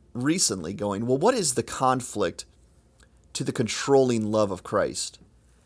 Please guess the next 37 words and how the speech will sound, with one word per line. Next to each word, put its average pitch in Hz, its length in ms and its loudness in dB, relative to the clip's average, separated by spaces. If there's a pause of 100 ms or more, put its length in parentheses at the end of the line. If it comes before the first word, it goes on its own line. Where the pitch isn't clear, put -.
(360)
And 135 140 2
I 151 60 8
didn't 285 260 4
have 185 140 4
to 143 80 2
go 131 100 4
far 135 380 8
in 113 80 4
my 104 100 2
mind 110 300 2
before 113 320 2
a - 20 2
passage 120 560 0
just - 220 -6
kind 110 180 -4
of - 100 -12
popped - 460 -2
out 110 300 0 (880)
into 123 400 0
it. 101 80 2
And 120 100 0
it's 120 140 0
from 214 200 2
the 160 60 4
very 139 300 6
same 120 380 2
person, 160 500 -4
the 95 80 -6
Apostle 131 460 0
Paul, 110 520 2 (680)
from 151 260 0
the 135 80 4
book 160 340 4
right 139 280 4
before 147 440 0
Second 101 420 -2
Corinthians. 82 720 -8